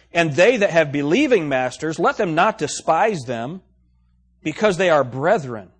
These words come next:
but rather do them service because they are faithful and beloved,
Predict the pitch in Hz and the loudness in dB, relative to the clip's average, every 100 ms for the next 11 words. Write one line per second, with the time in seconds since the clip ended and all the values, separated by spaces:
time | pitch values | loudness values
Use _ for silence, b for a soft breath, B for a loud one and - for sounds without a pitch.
0 | _ _ _ _ _ 143 143 151 185 185 | _ _ _ _ _ -6 -4 2 2 2
1 | 170 175 196 175 160 - 214 208 165 - | 0 -2 0 0 -2 -4 -2 -2 -2 -6
2 | 147 - 156 156 143 127 - 185 190 - | -10 -4 -2 -2 -2 -4 -2 -2 -4 -6
3 | 196 143 123 123 147 165 185 | -6 -4 -6 -2 -2 -2 -4